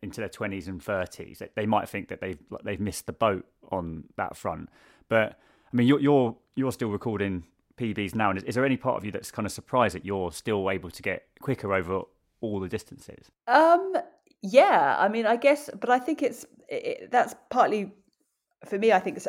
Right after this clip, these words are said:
Speaker 2: I suspect, kind of what you say. I didn't start running until I was in my thirties. And I think there's this sort of thing where you've got y-, less miles in your legs, so you, you, your, your, your
Speaker 1: Mm.
Speaker 2: leg <laughs> age is younger than your,
Speaker 1: <laughs>
Speaker 2: your biological age.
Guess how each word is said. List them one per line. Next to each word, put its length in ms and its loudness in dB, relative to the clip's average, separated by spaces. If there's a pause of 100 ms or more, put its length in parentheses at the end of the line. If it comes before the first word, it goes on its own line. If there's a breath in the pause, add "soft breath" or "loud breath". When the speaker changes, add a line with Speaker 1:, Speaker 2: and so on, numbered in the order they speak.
Speaker 2:
I 60 -2
suspect, 540 -4
kind 140 -2
of 60 -6
what 140 2
you 60 -4
say. 180 0
I 160 4
didn't 220 -4
start 280 2
running 260 0
until 280 -2
I 80 2
was 180 -2
in 80 -4
my 380 -2
thirties. 880 -4 (440 soft breath)
And 480 0 (160)
I 200 6
think 460 0
there's 200 2
this 160 0
sort 220 -4
of 100 -4
thing 220 -2
where 120 4
you've 260 -4
got 300 4 (300)
y-, 200 -14 (140)
less 240 4
miles 320 6
in 100 -2
your 160 2
legs, 400 2
so 80 0
you, 300 -2
you, 140 -10
your, 280 -4
your, 220 4 (100)
your 140 6
Speaker 1:
Mm. 80 4
Speaker 2:
leg 260 10
<laughs> 120 2
age 340 2
is 220 0
younger 460 6
than 140 2
your, 220 6 (100)
Speaker 1:
<laughs> 80 -20
Speaker 2:
your 120 4
biological 680 4
age. 160 4